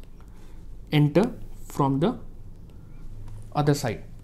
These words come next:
and same will go for the left side, this boundary.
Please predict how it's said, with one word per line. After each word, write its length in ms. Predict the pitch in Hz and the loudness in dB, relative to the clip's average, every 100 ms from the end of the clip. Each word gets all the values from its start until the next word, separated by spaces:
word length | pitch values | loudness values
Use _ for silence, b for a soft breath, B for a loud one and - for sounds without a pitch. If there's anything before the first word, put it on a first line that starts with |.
| - - - - - - - - - - - - - - | -14 -14 -14 -14 -12 -10 -10 -10 -12 -14 -14 -14 -14 -2
and 240 | 160 151 135 | 6 8 8
same 320 | - 160 160 | 10 12 12
will 160 | 147 147 | 10 8
go 300 | 147 143 143 | 12 12 12
for 260 | 139 127 - - - B B B B - - - - | 6 4 2 -10 -12 B B B B -12 -12 -10 2
the 320 | 147 190 - - | 4 4 2 -6
left 300 | - 147 143 | 2 4 4
side, 260 | - 110 85 - | 2 -2 -2 4
this 120 | 143 143 | 6 6
boundary. 380 | 117 104 - | 2 -2 -6